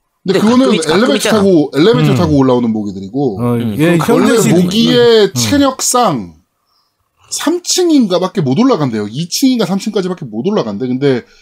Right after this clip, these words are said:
Speaker 2: 음.
Speaker 1: 이제 그 기류를 타고 올라-, 높이 올라가거나
Speaker 2: 기-,
Speaker 1: 엘리베이터를
Speaker 2: 음.
Speaker 1: 타고 올라가거나 이런다고
Speaker 2: 그치.
Speaker 1: 그러더라고요.
Speaker 2: 음, 계단으로 올라가는 경우도 있고.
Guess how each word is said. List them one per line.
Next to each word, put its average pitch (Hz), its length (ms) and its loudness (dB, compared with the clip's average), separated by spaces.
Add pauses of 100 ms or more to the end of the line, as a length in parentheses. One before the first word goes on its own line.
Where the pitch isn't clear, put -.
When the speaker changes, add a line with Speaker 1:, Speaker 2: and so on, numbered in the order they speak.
(120)
Speaker 2:
음. 101 80 -4
Speaker 1:
이제 143 200 0
그 139 360 2
기류를 285 480 2
타고 170 580 0 (160)
올라-, 143 360 2
높이 139 220 0
올라가거나 117 880 -4 (500)
Speaker 2:
기-, 131 80 0
Speaker 1:
엘리베이터를 226 520 2
Speaker 2:
음. - 20 0
Speaker 1:
타고 147 220 -2
올라가거나 107 800 -2
이런다고 110 320 -10
Speaker 2:
그치. 92 340 -10
Speaker 1:
그러더라고요. - 160 -20 (320)
Speaker 2:
음, 98 220 -10
계단으로 131 380 -2
올라가는 107 320 0
경우도 101 280 -8
있고. - 280 -10